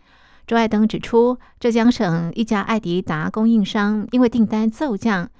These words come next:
将劳工薪资减半到每个月三百到四百美元。很多电子业供应商也都不再急于招聘季节性工人。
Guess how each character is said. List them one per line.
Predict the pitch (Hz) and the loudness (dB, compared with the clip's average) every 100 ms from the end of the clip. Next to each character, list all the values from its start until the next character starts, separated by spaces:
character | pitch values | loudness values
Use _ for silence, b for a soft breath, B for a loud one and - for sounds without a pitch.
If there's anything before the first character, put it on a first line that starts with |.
| _ | _
将 | - 220 220 | -4 0 2
劳 | 175 | 0
工 | 180 208 | 0 -2
薪 | 214 240 240 | -2 0 0
资 | - 247 254 b b | 0 -6 -6 b b
减 | - 202 190 | -6 -4 0
半 | 220 202 | 0 0
到 | 202 185 156 - | 0 -2 -4 -8
每 | 196 196 | -4 -2
个 | 202 | 0
月 | 226 190 | 0 0
三 | 175 - 262 277 | -4 -6 -4 -4
百 | 170 - - | -8 -10 -4
到 | 185 165 | -2 -2
四 | - | -4
百 | 202 165 | -4 -2
美 | 170 147 | -2 -2
元。 | 151 151 165 226 240 - B B B B | -2 0 2 2 0 -10 B B B B
很 | 247 | 2
多 | 254 311 | 4 4
电 | 330 339 | 4 2
子 | - 185 | 2 0
业 | 220 185 | 2 0
供 | 247 277 | 2 4
应 | 294 202 | 4 2
商 | - 220 220 | 2 2 2
也 | 165 | 2
都 | 208 | 0
不 | 180 | -2
再 | 170 233 185 | -2 -2 -2
急 | - 180 185 | -4 -4 0
于 | 170 | 0
招 | 185 240 233 | 0 -2 -2
聘 | - 226 175 | 0 0 0
季 | - 247 | -4 -2
节 | 202 170 156 | -2 -2 -2
性 | 160 196 151 | -2 -2 0
工 | 196 208 | 2 2
人。 | 185 147 165 226 | 2 -2 -2 -2